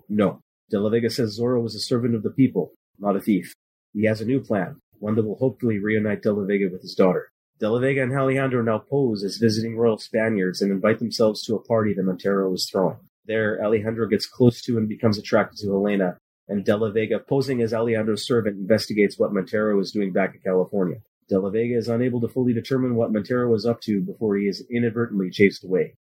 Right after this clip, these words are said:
However, Alejandro, still posing as Spanish royalty, has impressed Montero, and he accompanies Montero and his other Spanish cronies to a gold mine. Montero is using Mexican peasants as slaves to excavate tunnels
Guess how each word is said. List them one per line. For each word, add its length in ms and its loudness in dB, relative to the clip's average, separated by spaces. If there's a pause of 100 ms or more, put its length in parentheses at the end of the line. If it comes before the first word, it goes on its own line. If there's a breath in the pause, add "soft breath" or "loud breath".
However, 300 0
Alejandro, 560 0
still 380 0
posing 420 0
as 160 -2
Spanish 400 0
royalty, 380 0
has 160 0
impressed 360 0
Montero, 580 0 (280)
and 100 -2
he 60 4
accompanies 540 -2
Montero 400 0
and 80 -2
his 120 -6
other 160 2
Spanish 460 -2
cronies 460 0
to 140 -2
a 40 2
gold 260 2
mine. 260 -4 (280)
Montero 720 -2
is 220 -2
using 320 0
Mexican 400 -2
peasants 340 0
as 140 -8
slaves 400 0
to 240 0
excavate 500 0
tunnels 500 -2